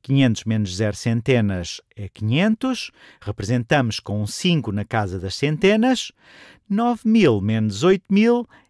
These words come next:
é mil. E já está. Para que isto fique bem claro,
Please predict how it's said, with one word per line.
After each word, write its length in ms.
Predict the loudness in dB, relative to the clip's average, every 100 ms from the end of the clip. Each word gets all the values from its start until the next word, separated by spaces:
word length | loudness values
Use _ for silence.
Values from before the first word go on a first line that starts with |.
| _
é 160 | 2 2
mil. 320 | 2 -2 -6 _ _
E 60 | -2
já 140 | 0
está. 320 | 0 -2 -8 -8 _ -20 -20 -14 -6
Para 160 | -6
que 160 | -4 -4
isto 180 | -4 -4
fique 220 | -6 -2
bem 160 | -4
claro, 440 | -4 0 2 2